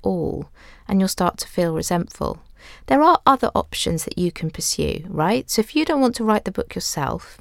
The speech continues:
but you think actually the idea and the topic and your take on it is something that people want,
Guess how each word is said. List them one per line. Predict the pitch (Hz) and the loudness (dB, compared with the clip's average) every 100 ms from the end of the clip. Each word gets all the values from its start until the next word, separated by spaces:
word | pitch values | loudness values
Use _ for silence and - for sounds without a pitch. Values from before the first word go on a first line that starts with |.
| - | -4
but | - 185 | -2 0
you | 190 | 0
think | - 208 | 0 0
actually | - - - 190 185 | 0 -4 -6 -4 -2
the | 180 | 0
idea | 175 175 208 226 220 - | 0 0 2 4 4 0
and | 170 | -4
the | 165 | -4
topic | - 214 208 - - | -2 -2 -2 -4 -6
and | 170 170 170 - - - - - | -6 -4 -4 -8 -18 -20 -16 -8
your | 165 208 226 220 208 - - - - | 2 6 8 8 6 0 -6 -12 -10
take | - 220 220 - | -2 2 2 2
on | 185 170 | 0 0
it | - | 0
is | 165 170 | -2 0
something | - 190 180 | -2 -2 -2
that | 180 | -2
people | - 180 175 | -4 -4 -2
want, | 185 175 151 | 0 0 0